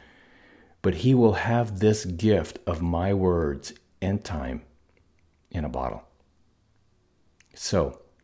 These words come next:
to every single listener in over ninety countries, including my therapist, you have my heartfelt gratitude. It is staggering to me, considering I continue to record episodes for an audience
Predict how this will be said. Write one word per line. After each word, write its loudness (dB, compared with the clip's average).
to -2
every 6
single 4
listener 0
in -2
over 0
ninety 2
countries, -4
including 6
my 8
therapist, 0
you -2
have -2
my 0
heartfelt -2
gratitude. -6
It 0
is -2
staggering 2
to -2
me, 0
considering 2
I 0
continue 0
to 0
record 0
episodes -4
for -6
an -4
audience -6